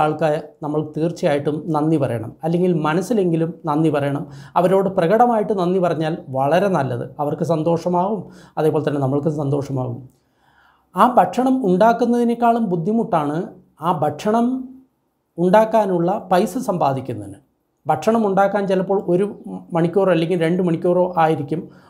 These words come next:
ഉണ്ടാവുക. പക്ഷേ അതിന് വേണ്ടിയുള്ള പൈസ സമ്പാദിക്കാൻ ചിലപ്പോൾ ഒരു ദിവസമോ രണ്ട് ദിവസമോ എല്ലാം എടുക്കും. അപ്പോൾ ആ പൈസ സമ്പാദിക്കുന്നത് എന്ന് പറയുന്നത് അതിനേക്കാളും കഷ്ടമുള്ളൊരു ജോലിയാണ്. അതിനാൽ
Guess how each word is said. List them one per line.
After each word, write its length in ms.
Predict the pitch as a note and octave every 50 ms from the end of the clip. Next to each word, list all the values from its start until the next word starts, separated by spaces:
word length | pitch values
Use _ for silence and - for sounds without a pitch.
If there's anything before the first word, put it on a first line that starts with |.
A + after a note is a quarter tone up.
| _ _ E3+
ഉണ്ടാവുക. 280 | D3+ D3 C3+ C3 B2+ C#3+ -
പക്ഷേ 160 | F#3 D#3+ G#3 F#3+
അതിന് 260 | F3+ F3 A3+ A#3 A#3+ A#3+ A#3+ - - - - F#3
വേണ്ടിയുള്ള 320 | F#3 G3 F#3 G3+ G#3 G#3 G3+ -
പൈസ 240 | F#3 F#3 G3+ - C#4 -
സമ്പാദിക്കാൻ 460 | - G#3 F#3 F#3+ F#3 F3 F3 F3+ F3+ - F3+
ചിലപ്പോൾ 220 | F3 F3 F3 F3+ E3+
ഒരു 100 | E3 F3+ E3+
ദിവസമോ 320 | E3 D#3+ - - E3 E3 D#3 C#3
രണ്ട് 160 | C#3+ C#3+ D3 D3+
ദിവസമോ 380 | E3 D#3 D#3 D#3+ D#3 D3 C#3 C#3+ C#3 C#3 - - - - - - D3
എല്ലാം 220 | C#3+ D3+ D#3 D3+ D3 C3+
എടുക്കും. 240 | A#2 - - - - - - _ _ _ _ _ _ -
അപ്പോൾ 220 | - - G#3+ G#3+ A#3 - - - - _ _ _ F#3+
ആ 20 | G#3+ B3 - A3+
പൈസ 200 | G3 G3+ F#3+ - C#4+ C#4
സമ്പാദിക്കുന്നത് 760 | - B3+ A#3 A#3 A#3 A3+ A3+ A3 - A3+ G#3 G#3 G3+ F#3+ G3+ G3+ G3+ - - G3
എന്ന് 140 | F#3+ F#3+ F3+
പറയുന്നത് 420 | F3 E3+ E3+ E3+ E3 D#3+ D3+ D#3+ E3+ F3 - - D#3
അതിനേക്കാളും 540 | D3+ F3+ G3+ A3+ A3 - G#3 G#3 G#3+ G#3+ G#3 -
കഷ്ടമുള്ളൊരു 640 | - E3+ - - - A#3 A3 F#3+ F3 E3+ F3 D#3+ D3+ C3
ജോലിയാണ്. 440 | C#3+ C3 B2 B2 A#2 A2+ G#2+ G#2 A2+ - _ _ -
അതിനാൽ 280 | D#3+ D3+ E3 E3 E3